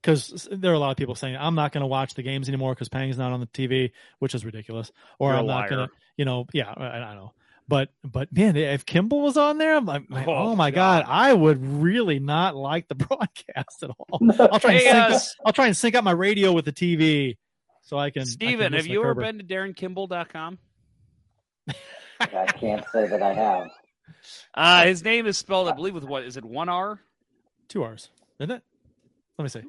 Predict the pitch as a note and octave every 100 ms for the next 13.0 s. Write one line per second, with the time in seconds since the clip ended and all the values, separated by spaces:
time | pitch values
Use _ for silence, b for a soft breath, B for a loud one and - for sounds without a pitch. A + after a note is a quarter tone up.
0 | D#4 D#3 A#2+ - G#2+ F#2 - - A#3+ C#4
1 | - C#3 C3+ A2 A2 _ D#3+ F#3+ C#3+ B2+
2 | - F2+ F2+ _ _ B2+ D#3 B2+ F#2 E2+
3 | E2 - _ _ _ _ _ - A#3+ C4+
4 | A3 B3 A3+ - G#3 G3 D3 D#3 C#3+ B2+
5 | B2+ - C#3 D3 C#3+ C#3+ E3+ G3 F#3+ F#3
6 | D#3+ E3+ D3+ D3+ D3 D#3 D#3 D#3+ C3+ C3
7 | B2 A#2 A#2 _ _ _ _ _ _ _
8 | _ _ A2+ E3 A#2 D3+ D4 - _ _
9 | _ _ _ _ _ _ _ _ _ _
10 | _ _ _ _ _ _ _ _ _ _
11 | _ _ _ _ _ _ _ D3 D3 A#2+
12 | C3+ E3 C#3 C3 A2 G#2+ G2+ - F#2